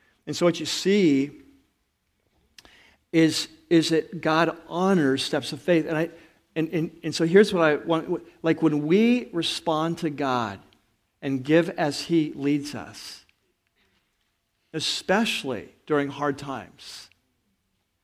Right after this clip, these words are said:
I think Jesus is calling a meeting in heaven. Guys, you see that? See that? Like, he's come, it, it impresses him. It's what he wants to see in our lives. Now,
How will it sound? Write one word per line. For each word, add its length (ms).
I 60
think 120
Jesus 440
is 120
calling 300
a 40
meeting 300
in 80
heaven. 340
Guys, 260
you 60
see 160
that? 340
See 140
that? 220
Like, 120
he's 240
come, 400
it, 240
it 80
impresses 920
him. 240
It's 160
what 100
he 100
wants 280
to 60
see 260
in 80
our 80
lives. 460
Now, 180